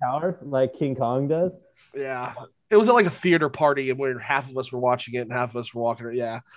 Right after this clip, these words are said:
Speaker 2: So that, that was my Rocky Horror Picture Show. But, but I do know what you're talking about, though.
Speaker 1: And so, yeah, it's like, it's the planet Earth, a giant radio tower coming up with sparks off the top of it. And then I'm not gonna get the words
Speaker 2: That's
Speaker 1: tattooed,
Speaker 2: rad,
Speaker 1: but
Speaker 2: though.
Speaker 1: then it says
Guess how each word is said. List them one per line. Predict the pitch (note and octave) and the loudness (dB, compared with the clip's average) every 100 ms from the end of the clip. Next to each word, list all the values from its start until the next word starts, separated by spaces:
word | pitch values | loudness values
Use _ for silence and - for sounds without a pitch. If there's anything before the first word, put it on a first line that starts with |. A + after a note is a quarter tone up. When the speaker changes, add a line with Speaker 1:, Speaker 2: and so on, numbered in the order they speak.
| - - | -20 -18
Speaker 2:
So | - D3+ | -2 4
that, | E3 D3+ | 4 6
that | F3 | 4
was | D#3+ | 4
my | D#3 D3+ | 2 0
Rocky | C#3+ C3 B2 | 0 -4 -6
Horror | C3+ | -8
Picture | B2+ B2+ B2 | -6 -8 -8
Show. | A#2 B2 A#2 A2 | -6 -4 -4 -4
But, | C#3 C3 | -6 -2
but | D#3 D3+ | 2 4
I | E3 | 4
do | E3+ F3+ | 4 4
know | F3 | 4
what | D3+ C3 | 2 -2
you're | |
talking | C3+ B2 A#2 | -4 -4 -4
about, | G#2+ G2 | -12 -12
though. | G2 G#2 _ _ _ - | -16 -18 _ _ _ -10
Speaker 1:
And | B2 C#3 | -4 -4
so, | A#2 C#3+ | 0 0
yeah, | C#3+ C3 | 4 4
it's | B2 | 4
like, | C#3+ B2+ | 0 -2
it's | B2 | -4
the | C3 | -4
planet | B2 D3 D3 C3+ | -2 -2 -2 2
Earth, | C3 B2+ | 0 0
a | A#2 | -6
giant | - C3 C3+ C#3 | -2 0 0 -2
radio | A#2 A#2 A#2+ | -2 0 -2
tower | A#2 A2 G#2+ | -2 -4 -4
coming | A2+ A2 | -8 -6
up | G#2+ | -6
with | G#2+ | -8
sparks | - A2 A2+ - | -6 -8 -6 -6
off | G2 | -6
the | G2+ | -6
top | G#2 G2 | -6 -6
of | F#2+ | -6
it. | G2+ G2+ | -6 -6
And | A#2 G#2+ | -8 -8
then | G#2 G#2 | -8 -4
I'm | C#3 | -2
not | D#3 - | -2 -4
gonna | A#2+ | -4
get | A2+ G#2 - _ - _ - | -2 -4 -4 _ -20 _ -4
the | C3 | -2
words | G#2+ A2 G#2+ F#2 | 0 -2 -2 0
Speaker 2:
That's | E3 A#2 | -2 2
Speaker 1:
tattooed, | |
Speaker 2:
rad, | C3+ A#2+ | 0 0
Speaker 1:
but | A2+ | 0
Speaker 2:
though. | A#2+ | 0
Speaker 1:
then | A#2+ | 0
it | A#2+ | 0
says | B2+ G#2+ | 0 0